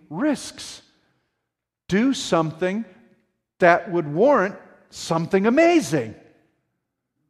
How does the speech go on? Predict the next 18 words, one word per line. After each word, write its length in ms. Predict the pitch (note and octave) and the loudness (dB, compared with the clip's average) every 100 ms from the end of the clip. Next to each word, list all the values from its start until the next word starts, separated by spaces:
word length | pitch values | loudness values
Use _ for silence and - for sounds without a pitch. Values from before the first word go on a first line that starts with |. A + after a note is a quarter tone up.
| _ _ _ _ _ _ _ | _ _ _ _ _ _ _
Go 180 | - G#3+ | 4 4
to 100 | D4+ | 6
that 220 | C#4+ A#3+ | 4 4
person 400 | F3 G3 F#3+ G#3 | 4 2 0 -4
who 160 | F3 G3 | -4 -2
would 260 | E3+ D#3+ | -2 -2
never 840 | F3 A#3 E4+ F#4+ G4+ F#4+ F3+ F3 E3 | -2 -4 -2 6 8 8 6 4 4
in 100 | D#3+ | 4
your 200 | D#3+ E3 | 2 2
wildest 580 | G3+ D#4+ E4 D#4+ C#4+ | 8 10 12 10 2
dreams 300 | - G#3 G3 | 0 2 2
ever 240 | G#3 B3+ D#4 | 2 2 0
think 440 | - B3 F#3 F#3 - - - | 4 4 4 -2 -14 -20 -2
that 160 | F#3+ F#3 | 2 4
they 100 | G3+ | 4
would 160 | G3 | 4
receive 400 | F3+ F#3+ A3 G#3 | 0 0 -2 -4
Christ 400 | - F#3 G3 A#3+ | 2 4 4 2